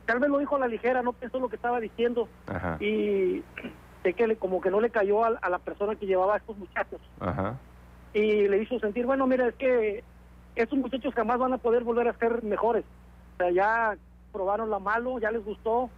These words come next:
Speaker 2: Ajá.
Speaker 1: y ahí se van a quedar.
Speaker 2: Sí.
Speaker 1: Y entonces este hombre le contestó esas palabras. Le dijo, mire, don Francisco, tenemos que entender esto y aunque no nos guste, cada ciudad, cada sociedad tiene los criminales que se merecen.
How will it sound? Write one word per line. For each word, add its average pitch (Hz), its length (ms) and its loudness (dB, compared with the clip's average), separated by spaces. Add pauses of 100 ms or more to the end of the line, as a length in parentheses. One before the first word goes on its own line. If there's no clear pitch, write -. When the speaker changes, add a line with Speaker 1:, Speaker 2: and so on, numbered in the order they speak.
Speaker 2:
Ajá. 92 380 -2
Speaker 1:
y 131 40 0
ahí 185 120 2
se 220 100 0
van 220 120 2
a 220 40 -4
quedar. 208 280 0 (440)
Speaker 2:
Sí. 80 80 -6 (640)
Speaker 1:
Y 202 80 2
entonces 196 420 0
este 226 180 0
hombre 233 260 0
le 214 100 0
contestó 196 360 -4
esas 214 140 -10
palabras. 202 460 -2 (260)
Le 165 80 -6
dijo, 185 300 0
mire, 233 720 2 (140)
don - 100 -6
Francisco, 208 560 -2 (480)
tenemos 214 340 2
que 262 80 -4
entender 240 340 2
esto 254 200 0
y 240 60 2
aunque 208 200 0
no 208 120 -2
nos 233 160 0
guste, 233 300 -2 (880)
cada 240 260 2
ciudad, 240 440 2 (160)
cada 214 220 -2
sociedad 208 460 -4 (680)
tiene 208 200 0
los 226 140 -2
criminales 208 460 -2
que 202 100 -6
se 190 120 -8
merecen. 170 280 -2